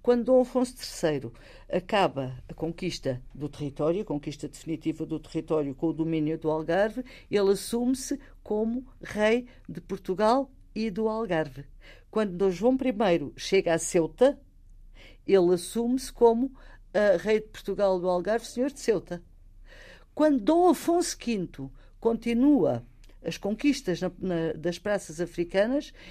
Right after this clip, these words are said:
ele assume-se como rei de Portugal e do Algarve, dá quem, ou melhor, dos Algarves,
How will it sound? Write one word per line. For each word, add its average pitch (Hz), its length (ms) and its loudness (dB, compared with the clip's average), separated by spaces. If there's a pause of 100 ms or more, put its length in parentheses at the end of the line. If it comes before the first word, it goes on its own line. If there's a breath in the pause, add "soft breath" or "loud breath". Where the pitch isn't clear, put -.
(140 loud breath)
ele 240 220 8
assume-se 262 480 -2
como 175 300 0 (260 soft breath)
rei 226 320 6
de 247 100 -10
Portugal 190 540 0
e 185 60 2
do 175 120 -2
Algarve, 247 560 2 (220 loud breath)
dá 233 240 8
quem, 285 540 8 (180)
ou 180 140 -2
melhor, 214 200 6
dos 147 140 -4
Algarves, 208 580 2